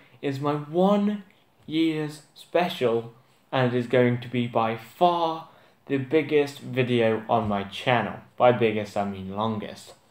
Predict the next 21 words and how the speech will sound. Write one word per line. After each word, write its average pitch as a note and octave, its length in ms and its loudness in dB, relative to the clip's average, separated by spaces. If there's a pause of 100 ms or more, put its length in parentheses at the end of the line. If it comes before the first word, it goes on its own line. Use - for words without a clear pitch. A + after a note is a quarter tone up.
(560)
This F#3 240 2
is E3 160 0 (100)
probably A#2+ 360 4
gonna B2 280 0
<laughs> A#2+ 40 -2
be C#3+ 120 6
an A2 140 4
hour G#2+ 320 0
and G#2+ 100 -2
a G#2 60 -4
half, D#3+ 480 2
but - 140 -2
oh B2+ 280 6
well. A#2 420 4 (680)
Um, A#2+ 560 0 (140)
I've D3+ 160 4
got B2 160 4
nothing G#2 340 -4
else G2 280 -6
to A2 80 -10
do. G#2+ 200 -6